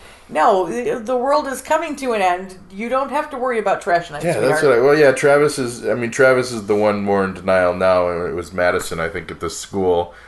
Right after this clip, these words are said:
Speaker 2: before she had to cave in her principal's head. Uh, I think that maybe woke her up a little bit. <laughs>
Speaker 1: So, yeah, um,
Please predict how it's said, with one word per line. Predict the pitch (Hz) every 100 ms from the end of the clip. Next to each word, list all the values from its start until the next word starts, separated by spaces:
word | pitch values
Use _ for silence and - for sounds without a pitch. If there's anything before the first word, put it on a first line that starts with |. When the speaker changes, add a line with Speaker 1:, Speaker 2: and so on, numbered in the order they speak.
| -
Speaker 2:
before | 87 101 90
she | -
had | 87 80
to |
cave | 80 - 85 82
in | 80
her | 78 76 - -
principal's | 90 82 - 78 73
head. | 85 82 78 - - - - - -
Uh, | 60 80
I | 76 85
think | 78
that | 85 82 80
maybe | 82 78
woke | 78 76 -
her | 80
up | 76
a |
little | 78 78 78
bit. | 78 87 -
<laughs> | - - - - - - - - - - -
Speaker 1:
So, | 240 220 220 180
yeah, | 185 175 143 156
um, | 220 214 202 196 180